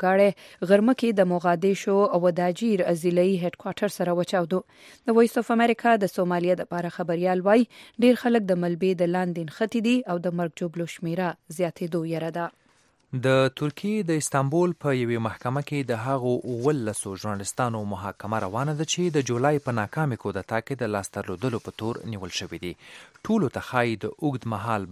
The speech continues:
Speaker 2: بند او ځینو ته ښایي د عمر قید سزا واورول شي، که چیرې مجرم وپېژندل شي. څارنوالان ادعا کوي چې نیول شوي ژورنالستان په امریکا کې میشت د ترکیې مذهبي مشر فتح الله ګولن پلویان دي چې په چا چې د جولای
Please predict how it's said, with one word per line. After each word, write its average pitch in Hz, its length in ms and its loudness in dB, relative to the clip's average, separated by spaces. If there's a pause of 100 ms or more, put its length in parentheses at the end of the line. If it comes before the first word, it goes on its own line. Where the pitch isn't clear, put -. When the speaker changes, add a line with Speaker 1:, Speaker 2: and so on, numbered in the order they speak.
(100)
Speaker 2:
بند 156 360 0 (200)
او 101 100 -6 (160)
ځینو 131 240 -4
ته 117 120 -4
ښایي 113 280 -2
د 110 140 -4
عمر 156 260 0
قید 95 180 -8
سزا 95 280 -6
واورول 85 420 -8
شي، 87 100 -6
که - 120 -12
چیرې 165 340 0
مجرم 151 260 2
وپېژندل 85 520 -6
شي. 87 120 -6 (520)
څارنوالان 139 640 2
ادعا 139 240 2
کوي 135 280 -4
چې 123 520 -6
نیول 113 240 0
شوي 151 240 -2
ژورنالستان 120 640 -2 (100)
په 98 140 -4
امریکا 101 400 -4
کې 95 220 -8
میشت 151 360 -2 (300)
د 107 160 2
ترکیې 120 640 -6
مذهبي 120 480 -2
مشر 92 320 -4
فتح - 500 -12
الله 90 140 -6 (100)
ګولن 120 360 -2
پلویان 107 440 -2
دي 175 140 -4
چې 196 100 -2 (480)
په - 160 -4
چا 147 200 6
چې - 500 -6
د 107 140 -2
جولای 110 360 0